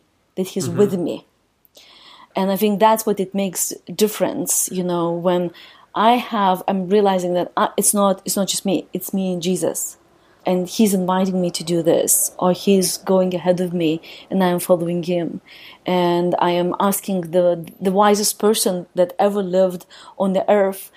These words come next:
Speaker 1: who can give me any answer about anything. So basically, I am learning how to live a life with a deep realization that Jesus is always with me.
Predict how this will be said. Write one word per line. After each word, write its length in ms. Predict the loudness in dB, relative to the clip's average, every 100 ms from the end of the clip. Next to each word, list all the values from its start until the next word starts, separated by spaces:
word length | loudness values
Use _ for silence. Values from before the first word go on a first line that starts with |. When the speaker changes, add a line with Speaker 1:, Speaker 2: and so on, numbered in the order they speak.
| -20 -20 _ _ -4
Speaker 1:
who 180 | -2
can 240 | 0 0 0
give 120 | 0 0
me 180 | 0 2
any 260 | 2 2
answer 300 | 0 -2 -2
about 240 | 2 2 2
anything. 560 | -4 -4 -4 -6 -6 -8 _ -20 -20 -6
So 240 | 0 2
basically, 800 | 4 2 0 -4 0 2 2 0 -8 _ 0
I 120 | 2
am 260 | 2 2 0
learning 680 | 2 2 2 -2 -4 -6 -8 _ _ _ _ _ _ _ _ -16
how 340 | -8 2 2
to 300 | 2 -2 -2
live 340 | 0 2 2 2
a 60 | 0
life 600 | 2 2 2 0 -4 -18 _ -4
with 360 | 2 2 2 -10 -6
a 100 | -4
deep 340 | -2 -4 -2 2
realization 840 | 2 2 2 0 0 -6 -8 -8 _ _ _ _ -4
that 160 | -2 0
Jesus 340 | 2 4 2
is 120 | 0 0
always 440 | 0 2 0 -2
with 220 | -4 -4
me. 260 | -6 -6